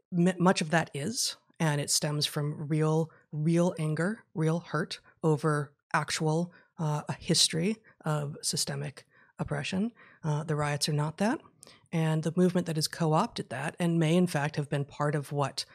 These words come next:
um, set those protests in motion, uh, is not that. And certainly what is going on college campuses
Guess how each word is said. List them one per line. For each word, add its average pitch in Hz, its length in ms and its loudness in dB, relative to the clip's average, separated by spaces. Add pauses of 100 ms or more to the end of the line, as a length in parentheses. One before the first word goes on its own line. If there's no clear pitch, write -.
(140)
um, 143 200 -2
set - 320 0
those 147 180 -4
protests - 520 -4
in 160 120 -2
motion, 180 460 2 (420)
uh, 156 380 0
is 170 160 2
not 143 280 -2
that. 151 280 -2
And 160 140 0
certainly - 640 0
what 139 120 -8
is 143 120 -2
going 135 280 -8
on 139 120 -10
college - 280 -10
campuses - 540 -2